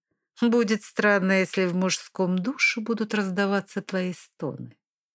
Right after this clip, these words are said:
«Я умею быть тихим», шепчу доверчиво. Белла слегка прищуривается и пару секунд смотрит мне в глаза,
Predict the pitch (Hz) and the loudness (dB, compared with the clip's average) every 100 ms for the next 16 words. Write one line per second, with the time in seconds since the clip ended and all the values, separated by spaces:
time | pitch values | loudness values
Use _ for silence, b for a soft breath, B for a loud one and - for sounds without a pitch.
0 | _ _ _ _ _ _ _ _ _ _ | _ _ _ _ _ _ _ _ _ _
1 | 185 180 202 196 202 214 208 147 127 143 | -2 2 2 4 2 2 2 0 -2 -4
2 | 135 - 143 - 151 151 - _ _ _ | -6 -4 -6 -4 -6 -8 -14 _ _ _
3 | - 240 - 226 196 208 196 143 - - | -6 -4 -2 -2 0 0 0 -2 -6 -10
4 | 151 147 _ B B B B _ _ - | -12 -16 _ B B B B _ _ -6
5 | 190 240 226 - 214 - 220 214 208 - | 0 2 2 0 -4 -2 -4 -2 -4 -2
6 | 330 294 165 151 143 - - _ 220 214 | -2 -2 0 -2 -2 -8 -12 _ -8 -6
7 | - 226 220 208 226 220 320 311 - 247 | -2 0 0 -2 -6 -8 -6 -6 -4 -2
8 | 262 254 - 226 208 202 214 185 165 135 | 0 -2 -2 -2 -2 -2 -2 -2 -2 -4